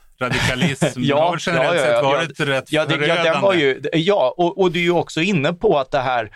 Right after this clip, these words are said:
Speaker 2: de här fantomsmärtorna formuleras ju till vänster också, av Engels till exempel.
Speaker 1: Ja, ja,
Speaker 2: Eller
Speaker 1: ja.
Speaker 2: om du inte, ja.
Speaker 1: Ja, precis så. Jag menar, eh, sextioåtta,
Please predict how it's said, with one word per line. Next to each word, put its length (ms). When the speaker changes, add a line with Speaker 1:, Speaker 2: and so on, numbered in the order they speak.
Speaker 2:
de 140
här 120
fantomsmärtorna 1040
formuleras 720
ju 80
till 160
vänster 480
också, 340
av 200
Engels 680
till 180
exempel. 420
Speaker 1:
Ja, 80
ja, 60
Speaker 2:
Eller 140
Speaker 1:
ja. 40
Speaker 2:
om 60
du 60
inte, 160
ja. 180
Speaker 1:
Ja, 200
precis 220
så. 60
Jag 120
menar, 220
eh, 180
sextioåtta, 460